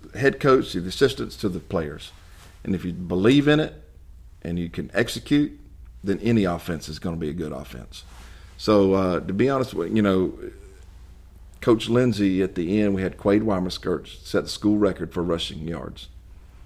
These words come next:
Then came Anthony Johnson, which his junior year was Coach Lindsey's last year. His senior year was Coach Smith's first year. Well, by the end of his senior year, Anthony had set the school record for rushing yards.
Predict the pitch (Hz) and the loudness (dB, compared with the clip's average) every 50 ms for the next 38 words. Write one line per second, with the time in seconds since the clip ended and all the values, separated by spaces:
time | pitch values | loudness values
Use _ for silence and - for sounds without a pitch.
0 | - - - - - - - - - - - - - - - - - - - - | -20 -20 -20 -20 -20 -20 -20 -20 -20 -20 -20 -20 -20 -20 -20 -20 -20 -20 -20 -6
1 | - 104 104 104 - 113 107 104 92 104 107 - - 107 107 104 101 101 95 87 | 0 0 2 2 4 4 4 4 4 2 0 0 0 0 2 2 2 0 0 -2
2 | - - - 73 69 - - - - - - - - - - - - 95 92 - | -4 -8 -10 -12 -12 -12 -14 -18 -20 -20 -20 -20 -20 -20 -16 -6 -2 -2 -2 -2
3 | - - 98 - - - 92 104 107 104 92 92 98 113 120 120 113 107 104 101 | -4 -8 -12 -14 -14 -8 -2 0 0 0 0 0 2 4 4 6 6 4 4 6
4 | 101 101 98 98 98 - 113 98 - - 110 110 104 98 95 90 101 101 104 101 | 4 4 4 2 0 0 0 0 0 0 0 0 2 0 -2 0 2 2 2 2
5 | 98 - - 107 107 101 98 101 - - - 113 110 110 104 98 98 98 98 95 | 0 -2 -2 -2 0 0 -2 -4 -6 -4 -2 0 2 2 2 2 0 0 0 -2
6 | 90 - - - 95 - - - - 104 98 95 - - - 123 120 110 - - | -4 -6 -4 -4 -4 -4 -4 -4 -2 -2 -2 -2 -4 -4 -2 -2 -2 -2 -2 -6
7 | 82 71 64 - - - - - - - - - - - - - - - 87 87 | -10 -10 -10 -12 -14 -18 -20 -20 -20 -20 -20 -20 -20 -20 -20 -14 -12 -8 -4 -2
8 | 92 92 90 92 98 107 107 104 104 101 - - 110 107 104 101 101 107 107 104 | -2 0 0 0 2 2 2 0 0 -2 -2 -2 0 0 0 2 2 2 2 2
9 | 107 104 - - - 110 117 110 113 104 95 90 90 92 80 - - 92 - - | 0 -2 -4 -4 -4 -2 -2 -2 -4 -4 -4 -4 -4 -6 -6 -4 -4 -4 -4 -6
10 | - - - 98 92 90 87 85 80 - - 76 78 - - - - - - - | -10 -10 -6 -4 -4 -2 -2 -4 -4 -6 -8 -10 -10 -10 -14 -20 -20 -20 -20 -20
11 | - - - - 85 87 85 - 80 82 85 82 78 73 78 - - - - | -20 -12 -6 -4 -2 -2 -2 -4 -4 -6 -6 -6 -6 -10 -12 -14 -16 -18 -18